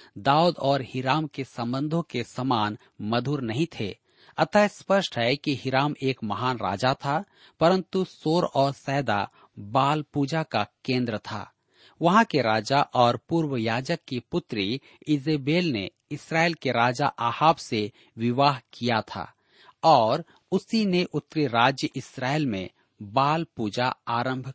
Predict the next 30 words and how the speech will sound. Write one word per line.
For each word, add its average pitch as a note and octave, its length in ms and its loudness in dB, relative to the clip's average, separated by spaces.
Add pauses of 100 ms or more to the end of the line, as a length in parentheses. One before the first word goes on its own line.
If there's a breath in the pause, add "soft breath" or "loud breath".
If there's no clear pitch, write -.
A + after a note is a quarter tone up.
करवाई। G#2+ 480 -6 (440)
अब C3 400 2 (240 soft breath)
सोर G#3 400 2
और E3 260 -2
सैदा C#3+ 440 -4
के C3+ 200 -4
लिए A#2 200 -2
परमेश्वर A#2+ 680 -4
की C#3 340 -6 (260 soft breath)
अद्भुत C#3 440 -4
भविष्यवाणी A2+ 800 -4
है, A#2+ 300 -10 (500)
तो D3+ 180 -2
आइए E3+ 260 0
हम C#3+ 280 -6
उसकी - 300 -6
भविष्यवाणी A#2 800 -2
को A#2 180 -4
सुने। G2+ 420 -8 (400 soft breath)
यहेजकेल E3 680 0
छब्बीस C#3+ 540 -2
उसके B2 360 -6 (120)
एक E3 320 -2
और B2+ 200 2
दो D#3 240 0
पद G2+ 280 0
में F#2 200 -8 (140)
हम C#3+ 200 0 (100)
पढ़ते G2+ 320 -2
हैं, C3 300 -4